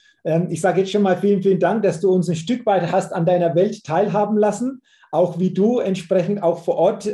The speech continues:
ähm, ja, dich selbst ausrichtest, aber auch die Mitarbeiterinnen und Mitarbeiter mitnimmst im täglichen. Und ich habe ja zu Beginn auch gesagt, du bist ja im The Grow Club auch als Entrepreneur mit dabei, was uns natürlich besonders freut. Deswegen so die abschließende Frage,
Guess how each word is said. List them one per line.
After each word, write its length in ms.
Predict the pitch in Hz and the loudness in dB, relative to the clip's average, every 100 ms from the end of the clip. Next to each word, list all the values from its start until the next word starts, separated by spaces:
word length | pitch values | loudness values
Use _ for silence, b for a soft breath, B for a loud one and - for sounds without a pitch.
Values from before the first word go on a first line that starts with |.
| - | -2
ähm, 320 | 170 175 175 | 0 0 0
ja, 160 | 170 180 | 0 0
dich 240 | 220 220 | -4 -2
selbst 300 | 202 220 - | 0 0 -2
ausrichtest, 600 | 196 190 202 202 202 - | -2 0 -2 -2 -4 -2
aber 280 | 165 196 175 | -2 0 2
auch 240 | 175 - B B | 0 -2 B B
die 80 | 165 | 0
Mitarbeiterinnen 760 | 190 233 175 180 180 185 175 | 2 2 0 0 2 2 2
und 100 | 165 | 2
Mitarbeiter 520 | 190 208 170 175 165 | 0 0 0 0 2
mitnimmst 560 | 165 160 - 170 202 - | 2 2 2 0 0 -4
im 140 | 165 | -4
täglichen. 680 | 156 160 170 190 220 247 - B B B | 0 0 0 0 0 -2 -4 B B B
Und 160 | 180 175 | -2 0
ich 120 | 175 | 0
habe 160 | 175 202 | 0 0
ja 80 | 202 | 0
zu 120 | 190 | 0
Beginn 300 | 185 185 214 | 0 0 0
auch 160 | 185 | 0
gesagt, 400 | 165 202 196 190 | -2 -2 0 -2
du 60 | 190 | -2
bist 320 | 180 190 - | 0 -2 0
ja 80 | 196 | 0
im 220 | 175 175 | 2 0
The 200 | 160 170 | 0 -2
Grow 240 | 160 180 196 | 0 0 2
Club 200 | 202 202 | 0 2
auch 200 | 160 165 | 0 0
als 220 | 156 - | -2 0
Entrepreneur 720 | 165 175 175 - 151 147 180 | -2 0 -2 -2 -2 0 2
mit 160 | 202 208 | 2 2
dabei, 340 | 202 190 190 | 2 2 2
was 140 | 143 | 0
uns 120 | 180 160 | -2 -2
natürlich 240 | 165 165 | -2 0
besonders 460 | 165 156 165 165 160 | -2 -2 0 0 -2
freut. 420 | - 151 214 - b b - | 0 2 2 -2 b b -4
Deswegen 360 | 165 160 190 185 | -2 2 0 2
so 100 | 180 | -2
die 140 | 185 | -2
abschließende 580 | 165 - 196 180 180 165 | -4 -2 -4 0 0 0
Frage, 540 | 147 147 190 214 208 | 0 0 2 0 -2